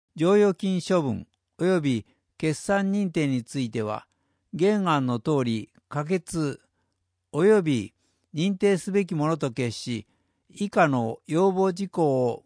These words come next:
付すこととしました。要望を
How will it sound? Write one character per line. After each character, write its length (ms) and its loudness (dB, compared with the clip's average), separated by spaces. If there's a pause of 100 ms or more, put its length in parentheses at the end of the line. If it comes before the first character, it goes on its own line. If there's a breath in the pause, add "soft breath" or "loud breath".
付 140 -10
す 160 -12
こ 140 -4
と 180 -4
と 120 -2
し 140 -6
ま 140 -2
し 80 -14
た。 240 -8 (840)
要 300 0
望 380 0
を 160 -10